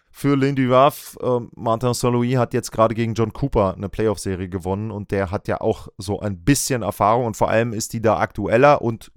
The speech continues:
größer gewesen als das, was Lindy Ruff hatte. Also deswegen weiß ich nicht, ob man beim Coaching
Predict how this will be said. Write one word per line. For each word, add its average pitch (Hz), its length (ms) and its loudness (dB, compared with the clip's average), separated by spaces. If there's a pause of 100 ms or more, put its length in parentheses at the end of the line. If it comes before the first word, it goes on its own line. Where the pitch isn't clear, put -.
(100)
größer 143 480 6
gewesen 113 420 -6
als 104 200 -6
das, 110 200 -2
was 107 140 -8
Lindy 107 240 -4
Ruff 101 280 2
hatte. 87 260 -4
Also 90 260 -6 (380)
deswegen 113 260 -4
weiß 123 220 8
ich 139 80 -4
nicht, 127 200 -8
ob - 140 -8
man 113 220 -4
beim 107 180 0
Coaching 127 540 -4